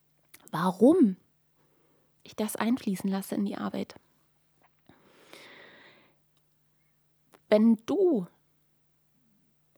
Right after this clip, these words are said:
für dich klar hast, welche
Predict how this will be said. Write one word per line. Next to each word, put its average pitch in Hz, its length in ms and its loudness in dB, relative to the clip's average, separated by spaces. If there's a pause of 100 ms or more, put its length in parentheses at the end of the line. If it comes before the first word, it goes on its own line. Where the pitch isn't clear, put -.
(1000)
für 196 100 -6
dich 233 240 -2
klar 214 420 -4
hast, - 480 -12 (2000)
welche 269 760 0